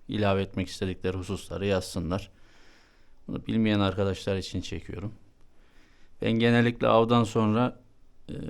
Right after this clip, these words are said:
tüfeğimi temizlerim. Bu, bazı usta avcılarımız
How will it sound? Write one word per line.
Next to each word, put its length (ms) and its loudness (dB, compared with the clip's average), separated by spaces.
tüfeğimi 440 0
temizlerim. 640 4
Bu, 120 -6
bazı 280 2
usta 280 0
avcılarımız 760 2